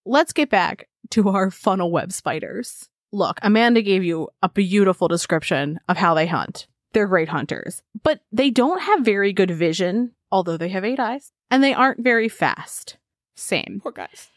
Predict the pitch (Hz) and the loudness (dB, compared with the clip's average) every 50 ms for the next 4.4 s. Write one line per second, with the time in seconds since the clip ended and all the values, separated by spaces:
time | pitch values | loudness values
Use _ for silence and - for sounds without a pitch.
0 | _ _ - 202 208 240 247 247 254 233 220 247 269 277 285 339 302 - - 247 | _ _ -10 -2 0 2 2 4 4 4 6 6 6 6 6 4 2 2 2 2
1 | 220 220 - - 196 190 - 202 202 190 190 185 185 - 185 185 185 180 180 170 | 0 0 0 -2 -2 -2 -2 -2 -4 -4 -4 -4 -4 -4 -4 -2 -2 -2 -2 -2
2 | 170 180 - _ _ _ - _ - - - 311 277 285 269 277 285 254 294 - | -6 -8 -10 _ _ _ -20 _ -10 -2 2 2 2 2 2 0 -2 -2 -4 -6
3 | _ - - - - 359 370 330 339 302 262 254 - - - 302 240 196 - - | _ -8 -10 -8 -4 0 2 2 2 2 0 -2 -4 -4 0 0 0 0 -2 -6
4 | 233 214 - 214 220 254 262 - | -6 -6 -6 -8 -10 -12 -12 -14